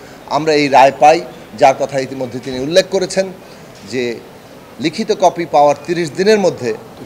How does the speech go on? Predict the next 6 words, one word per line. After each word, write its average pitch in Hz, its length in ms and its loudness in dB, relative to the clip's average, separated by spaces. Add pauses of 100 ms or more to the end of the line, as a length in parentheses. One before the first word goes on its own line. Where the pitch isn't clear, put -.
(140)
গণসংহতি 165 600 -4
আন্দোলনকে, 143 680 -4 (280)
রায়ের 175 380 6
লিখিত 170 380 -6
কপি 143 260 -2
পাওয়ার 135 180 0